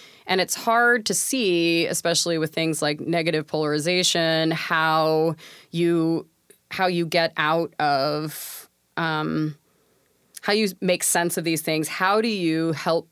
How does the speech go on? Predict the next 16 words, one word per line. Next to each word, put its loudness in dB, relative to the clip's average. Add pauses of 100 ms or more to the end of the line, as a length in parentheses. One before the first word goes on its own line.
people? -4 (260)
And 2
I 2
really 0
think, -2 (400)
honestly, 0 (520)
I 0
do 0
think 0
there 2
is, 0 (800)
I 2
do -2
think -2
the 0
job 2